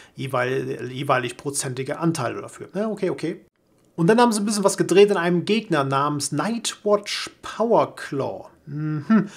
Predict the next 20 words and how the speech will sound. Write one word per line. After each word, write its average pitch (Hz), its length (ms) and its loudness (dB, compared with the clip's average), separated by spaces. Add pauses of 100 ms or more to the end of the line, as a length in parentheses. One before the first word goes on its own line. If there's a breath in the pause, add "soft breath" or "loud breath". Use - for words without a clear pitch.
(200 loud breath)
weil 135 160 2
der 175 180 8
eben 180 460 6
Grenier 240 720 2 (300 loud breath)
Defectors 202 760 2
geone-shottet 131 960 -4
hätte 113 160 -10
zwischendurch. 120 720 -6
In 139 60 -10
dem 160 160 0
Zusammenhang 175 340 6
haben 165 140 4
sie 135 80 0
das 139 240 0
Vieh 160 300 -2
absolut 139 360 -8
in 135 80 -4
den 131 60 -4
Boden 156 200 0
genervt. 120 460 -8